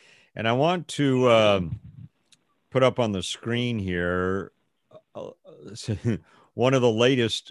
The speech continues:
uh, pieces of guidance that came from the state today. And I have purpose in, in doing this. Just again,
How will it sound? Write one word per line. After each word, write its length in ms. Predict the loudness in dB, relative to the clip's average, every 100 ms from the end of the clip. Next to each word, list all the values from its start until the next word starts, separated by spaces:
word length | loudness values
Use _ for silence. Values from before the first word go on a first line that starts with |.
| -14
uh, 60 | -8
pieces 420 | -6 -4 -6 -6
of 160 | -6 0
guidance 500 | 2 2 0 -6 -8
that 160 | -12
came 220 | -8 -10 -10
from 180 | -10 -10
the 80 | -8
state 500 | -8 -4 -4 -4 -10 _ _ _ _ -10
today. 720 | -10 -6 -2 -2 -2 -6 -14 _ _ _ _ -14 -12 -14 _ _
And 200 | -8 -2
I 120 | 0 0
have 220 | -2 -2
purpose 460 | -4 -4 -6 -8 -8
in, 240 | -8 -10
in 200 | -10 -10
doing 340 | -6 -6 -6 -8
this. 380 | -10 -12 -14 -14
Just 200 | -12 -12 _ _ _ _ _ _ _ _ -14
again, 580 | -6 -4 -4 -6 -10